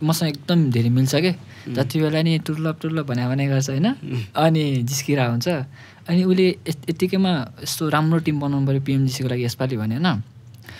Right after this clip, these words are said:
Speaker 1: अब सेभेन सी वान मेरो राम्रै गइरहेको थियो। अब जब रिग्देनले छोड्यो, तब हल्का उ त्यो भयो के, हाम्रो ब्यालेन्स टिम हल्का बिग्रियो। अब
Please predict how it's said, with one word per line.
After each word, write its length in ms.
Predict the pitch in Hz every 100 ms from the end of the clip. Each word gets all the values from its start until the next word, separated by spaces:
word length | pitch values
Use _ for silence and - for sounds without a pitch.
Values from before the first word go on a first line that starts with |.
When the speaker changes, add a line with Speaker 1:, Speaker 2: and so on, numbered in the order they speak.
| -
Speaker 1:
अब 340 | - 175 185 120
सेभेन 320 | - 170 196
सी 140 | 190
वान 120 | 202 202
मेरो 160 | 180
राम्रै 240 | 160 180 175
गइरहेको 280 | 139 120
थियो। 220 | 185 165 113 - - - - - -
अब 120 | 131 139
जब 200 | 151 156
रिग्देनले 440 | 156 151 160 156
छोड्यो, 420 | 151 143 202 247 175 - - -
तब 160 | 139
हल्का 600 | 143 123 127 139 135 - - - - - - - - - 120 -
उ 40 | -
त्यो 120 | 127
भयो 160 | 107
के, 100 | 120
हाम्रो 420 | 139 - 113 120 127
ब्यालेन्स 420 | 139 143 151 120
टिम 160 | 147
हल्का 180 | 120 120
बिग्रियो। 280 | 127 127 185 - - - - _ -
अब 320 | 120 117 117